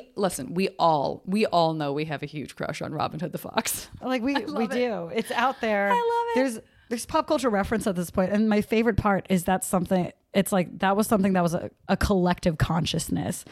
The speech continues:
Speaker 1: Yeah.
Speaker 2: Where so-, one person said it and we all felt like dominoes. And
Speaker 1: Yeah,
Speaker 2: we're like,
Speaker 1: yeah.
Speaker 2: "Yes.
Speaker 1: Yeah.
Speaker 2: Yes, we don't know what it is.
Speaker 1: Yeah.
Speaker 2: That's a sexy fox."
Speaker 1: Oh, satisfying.
Speaker 2: A foxy fox. My third one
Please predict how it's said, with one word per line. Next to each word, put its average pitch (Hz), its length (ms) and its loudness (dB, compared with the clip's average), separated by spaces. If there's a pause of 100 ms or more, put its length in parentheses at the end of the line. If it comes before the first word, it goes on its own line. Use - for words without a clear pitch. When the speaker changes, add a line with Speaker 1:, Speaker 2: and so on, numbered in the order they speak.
(160)
Speaker 1:
Yeah. 208 220 2
Speaker 2:
Where 190 100 4
so-, - 260 0
one 220 300 2
person 226 320 2
said 196 260 2
it 175 100 2
and 180 120 2
we 180 120 2
all 175 120 2
felt 175 240 0
like 160 140 0
dominoes. 156 440 2
And - 60 2
Speaker 1:
Yeah, - 120 2
Speaker 2:
we're 285 60 2
like, - 40 2
Speaker 1:
yeah. 294 140 2
Speaker 2:
"Yes. - 440 -2 (160)
Speaker 1:
Yeah. 226 320 0 (100)
Speaker 2:
Yes, 214 380 -2
we 208 80 4
don't 214 180 2
know 226 100 2
what 208 120 2
it 196 120 2
is. 165 380 0
Speaker 1:
Yeah. 247 340 0 (100)
Speaker 2:
That's 165 180 0
a 160 60 0
sexy - 360 0
fox." - 440 -2 (180)
Speaker 1:
Oh, 190 340 -4 (280)
satisfying. 165 640 -2
Speaker 2:
A - 40 2
foxy - 300 0
fox. - 320 -12 (240)
My 185 180 2
third 196 380 -2
one 202 540 2